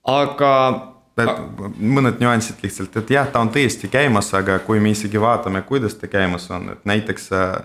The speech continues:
Speaker 2: noh, sellest nagu ütlevad palju, paljud, et, äh, ilma näiteks Vene toornaftata ei saa maailm ikkagi elada, et ei ole nii palju toornaftat, kui meil hetkel vaja on. Ja mis praegu juhtub, et seesama toornafta näiteks sõidab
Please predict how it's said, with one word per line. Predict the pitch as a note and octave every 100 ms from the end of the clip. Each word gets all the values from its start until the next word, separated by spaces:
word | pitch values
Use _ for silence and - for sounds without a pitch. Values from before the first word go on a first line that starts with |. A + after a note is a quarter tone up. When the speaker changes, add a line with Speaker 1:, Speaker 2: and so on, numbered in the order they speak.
| -
Speaker 2:
noh, | A2+ - - _ _ _ _ _ _ _ _ _ _ _
sellest | - D3 B2+
nagu | A#2+ A2
ütlevad | C3+ B2 G#2+ G#2
palju, | - E3 D3 A#2 A2+ -
paljud, | C3+ C#3+ B2+ A#2+ - - -
et, | G#2 -
äh, | G#2 G2+ G2 G2
ilma | B2+ B2+ A2
näiteks | G2+ F#2+ F#2+ A2
Vene | A#2 A2
toornaftata | C3+ B2 G#2+ G2+ - - F#2
ei | F2+
saa | - A2+
maailm | G2+ G2 F#2+ F#2 - -
ikkagi | A#2 F#2+ F#2
elada, | B2 D3+ G#2 G2+
et | G2+ G#2+
ei | A2
ole | A#2+
nii | G#2+ A#2 A2+
palju | F#2+ F2+
toornaftat, | G#2 G2 F#2 F2+ - - _ _ - _ _ _ _
kui | G2+
meil | F#2 F2
hetkel | A2+ - G2
vaja | G#2+ F#2 E2
on. | D#2+ E2+ - _ _ _
Ja | - F#2 F2+ F2+ F#2 - - - - _ - - -
mis | A2
praegu | - D#3 F3 A2+
juhtub, | A2 G#2 G#2 -
et | -
seesama | - B2 G#2+
toornafta | C#3+ B2+ G#2+ G2+ -
näiteks | F#2 F2 - - -
sõidab | G#2+ F#2